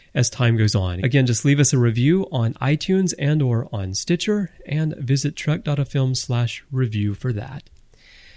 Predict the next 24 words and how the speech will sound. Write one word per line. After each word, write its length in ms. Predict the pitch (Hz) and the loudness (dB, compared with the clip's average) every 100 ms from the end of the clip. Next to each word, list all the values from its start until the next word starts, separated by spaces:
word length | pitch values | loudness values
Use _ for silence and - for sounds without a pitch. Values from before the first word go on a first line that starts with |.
| - _ | -20 _
We'd 120 | 143 | 4
also 240 | 147 - 131 | 4 6 4
like 200 | 135 - | 4 4
to 180 | 139 123 | 2 4
remind 320 | 117 113 113 | 4 4 4
you 40 | |
about 160 | 107 104 | 4 2
our 140 | 101 | 2
sponsors 680 | - - 120 147 - 113 107 | -2 -2 -2 -2 -2 -2 -2
for 220 | - 120 | -2 -2
today's 400 | - 113 117 104 | 0 0 0 0
show. 380 | - 117 160 214 | -2 -2 -2 -2
First, 280 | - 123 - | 0 0 0
there's 220 | 120 107 - | -2 -2 -4
Audible, 540 | 127 147 151 208 - - _ _ | 0 0 0 -2 -4 -12 _ _
the 80 | 135 | -2
best 380 | 110 147 143 - | 0 0 0 2
source 200 | 135 123 | 0 0
for 240 | - 117 | 0 2
audiobooks 460 | 113 110 107 123 - | 2 2 4 2 0
that 160 | 117 | -4
you'll 80 | 117 | -4
find 280 | 117 107 104 | -2 -2 0
anywhere. 480 | 139 139 127 165 196 | 0 2 2 0 -2